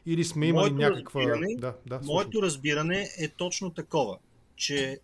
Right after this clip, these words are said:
Speaker 2: българската власт в Егейска и Вардарска Македония между четиридесет и първа и четиридесет и четвърта е много силно условна власт.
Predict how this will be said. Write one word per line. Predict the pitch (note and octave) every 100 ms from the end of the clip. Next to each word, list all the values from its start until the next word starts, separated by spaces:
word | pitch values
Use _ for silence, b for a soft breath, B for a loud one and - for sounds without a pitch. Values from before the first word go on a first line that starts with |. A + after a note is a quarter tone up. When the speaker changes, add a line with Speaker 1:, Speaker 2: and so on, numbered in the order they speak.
| _ _ _ _ _ _
Speaker 2:
българската | B2+ A#2 F3 A#3 A#3 G#3+ E3+ D3+
власт | B2 E3+ D3+ -
в | C#3+ B2 A#2
Егейска | B2+ C#3+ F3+ -
и | C#3+
Вардарска | D3 D3+ C3+ - B2+
Македония | A#2 B2 A2 B2+ G#2+
между | G#2 G2+
четиридесет | - - G3 G#3 F#3
и | D#3
първа | - E3 C#3
и |
четиридесет | - - C#3+ -
и | A#2+
четвърта | A2+ - F3 - -
е | C#3+
много | D3+ G3+ G3
силно | - G3+ F#3+ -
условна | D3 A#2+ - F3+ C#3 A2+
власт. | F#2+ E2 -